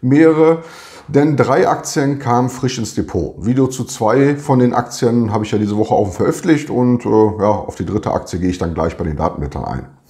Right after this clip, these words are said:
Dann habe ich noch zwei Dividenden-E T Fs ganz frisch gekauft und auch dazu habe ich ja ein Video veröffentlicht.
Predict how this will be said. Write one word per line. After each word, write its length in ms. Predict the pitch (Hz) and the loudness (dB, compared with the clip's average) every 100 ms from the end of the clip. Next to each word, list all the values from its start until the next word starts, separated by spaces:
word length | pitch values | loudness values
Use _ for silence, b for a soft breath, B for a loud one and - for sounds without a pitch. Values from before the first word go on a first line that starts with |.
| B B B B | B B B B
Dann 120 | 123 | 0
habe 100 | 139 | 2
ich 80 | 170 | 2
noch 140 | 170 - | 2 0
zwei 300 | - 143 156 | 0 2 4
Dividenden-E 640 | 147 135 120 160 98 87 | 4 2 4 2 2 -2
T 140 | - | 0
Fs 240 | 117 131 - | 0 0 -2
ganz 160 | 131 | -4
frisch 200 | 131 143 | -2 -4
gekauft 500 | - 156 160 196 208 | -4 0 2 2 2
und 140 | 160 147 | 0 0
auch 160 | 131 | 0
dazu 340 | 113 123 131 120 | 2 0 2 0
habe 140 | 113 | 0
ich 80 | - | 0
ja 60 | 101 | -2
ein 120 | 87 | 0
Video 160 | 95 | -2
veröffentlicht. 680 | 98 90 - - - 60 - | -2 -2 -4 -6 -10 -12 -16